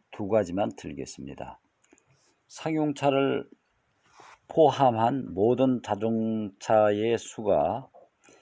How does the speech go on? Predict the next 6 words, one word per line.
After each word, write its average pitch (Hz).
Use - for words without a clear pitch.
이억 127
대를 127
넘어 110
미국을 123
제치고 101
세계 127